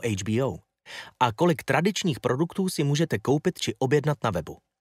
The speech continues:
Pojištění, mobilní volání, energie, taxi, hlídání dětí a tak dále. Digitální produkty a služby skýtají obrovskou obchodní příležitost.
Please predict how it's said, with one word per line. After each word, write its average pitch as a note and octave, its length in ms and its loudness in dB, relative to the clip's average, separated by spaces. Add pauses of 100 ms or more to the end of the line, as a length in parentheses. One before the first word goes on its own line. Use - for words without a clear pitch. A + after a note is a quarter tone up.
(220)
Pojištění, G#2+ 680 2
mobilní A2 420 2
volání, G2 500 0
energie, G#2+ 540 0
taxi, A2 400 -2
hlídání A2+ 500 0
dětí G2 320 -2 (260)
a F3 100 0
tak F#3+ 160 -2
dále. - 300 -10 (880)
Digitální G3+ 560 4
produkty D#3 500 0
a B2 100 0
služby C#3+ 420 0
skýtají C3 540 0 (120)
obrovskou E3 800 2
obchodní A#2+ 480 0
příležitost. D#2+ 720 -6